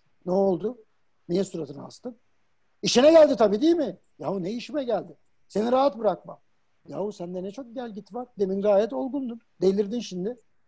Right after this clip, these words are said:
Tabii ki deliririm. Keşke seni hiç tanımasaydım. Bak şimdi. Gezip eğlenirken böyle demiyordun ama.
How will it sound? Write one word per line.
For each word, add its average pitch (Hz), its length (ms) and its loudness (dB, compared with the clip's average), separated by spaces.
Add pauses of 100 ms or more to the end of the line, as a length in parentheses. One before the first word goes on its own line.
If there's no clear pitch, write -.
(220)
Tabii 311 240 8
ki 294 140 6
deliririm. 170 420 6 (300)
Keşke 311 300 6
seni 285 200 2
hiç 285 100 0
tanımasaydım. 180 580 -2 (440)
Bak 170 220 -4
şimdi. 202 300 -14 (360)
Gezip 185 280 4
eğlenirken 233 600 2 (140)
böyle 214 300 6
demiyordun 214 420 0
ama. - 200 -18